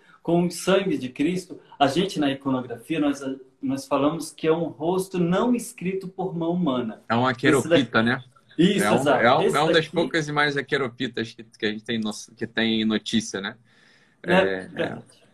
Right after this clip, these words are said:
Speaker 1: É verdade. Esse daqui, atrás aqui, foi escrito por mão humana, pelas
Speaker 2: Claro.
Speaker 1: minhas mãos. Mas de Verônica, não. Ela não foi, é, escrita por mão humana. E mesmo assim, ela apresenta como o rosto de Cristo.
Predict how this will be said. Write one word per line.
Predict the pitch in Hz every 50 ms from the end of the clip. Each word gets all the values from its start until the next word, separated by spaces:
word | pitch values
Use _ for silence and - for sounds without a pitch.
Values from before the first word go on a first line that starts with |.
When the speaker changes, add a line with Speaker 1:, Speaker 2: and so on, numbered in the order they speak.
| _ _ _ -
Speaker 1:
É | 139
verdade. | 123 131 123 120 123 147 190
Esse | 214 185
daqui, | 180 220 220 - 240 294 392
atrás | - 139 - - 151 147 143
aqui, | 143 143 - 214 208
foi | - 208
escrito | 202 196 - - 190 190 190
por | - 196 175
mão | 175 185 -
humana, | - 180 175 160 143 131 120 - _ _ _ _
pelas | - 117
Speaker 2:
Claro. | 110 - - 147
Speaker 1:
minhas | 147 135 135
mãos. | 156 147 147 127 - - - - _ _ _ _ _ _ _ _ _ _ _
Mas | 127 135 143 147 151 160 180 196 208 208 - - - _
de | - 339
Verônica, | - 349 190 175 160 180 214 220 - - 226
não. | 175 147 147 160 156 131
Ela | 127 127 131
não | 123 123 139 165 220 214
foi, | - - - 151 147 165 175 185 190 190 180 165 147 139 - _ _ -
é, | 131 131 127 127 127 127 123 120 120 117 113 113 110 - _ _ _ _ -
escrita | - 143 - 190 190 190 185
por | - - 180 165
mão | 175 170 170
humana. | 170 156 143 139 135 - - - - -
E | 208 202
mesmo | 208 233 277 - - 226 196
assim, | 185 - - 226 233
ela | 214 202 208 214 214
apresenta | 214 - 233 226 208 180 - 135 151 156 175 190 - - 226 247 247 - _ _ _
como | - 165 165 185 233
o | 269 254
rosto | - - 147 185 208 208 - 196
de | 175 180 -
Cristo. | - 175 151 156 175 180 - - - 240 233